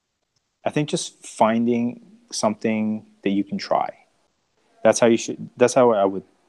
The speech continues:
look at it. Try something. You know, a lot of people are like, "Oh, I don't have an exact passion. I don't know what to do," you know, and, and there's this huge thing right now of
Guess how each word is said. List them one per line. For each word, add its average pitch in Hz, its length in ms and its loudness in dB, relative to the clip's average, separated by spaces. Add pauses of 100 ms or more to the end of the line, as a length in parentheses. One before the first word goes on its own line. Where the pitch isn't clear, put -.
(160)
look 98 180 -4
at 82 120 -2
it. 82 160 -10 (380)
Try 127 320 2
something. - 520 -10 (680)
You 120 60 -2
know, 120 100 2
a - 0 -
lot 120 140 4
of 127 60 -2
people 127 200 0
are - 20 2
like, 110 160 -4
"Oh, 117 80 0
I 104 100 0
don't 110 360 -4
have 104 360 -2
an 104 80 -6
exact 98 300 -4
passion. 117 500 -2
I 101 60 0
don't 101 140 -4
know 101 80 -4
what 95 140 -4
to - 80 -8
do," 110 440 4
you 104 100 0
know, 98 300 0 (380)
and, 120 140 2
and 123 120 0
there's 123 140 4
this 127 140 -4
huge 117 260 -2
thing 156 160 -2
right 101 180 0
now 92 280 0
of 92 380 -2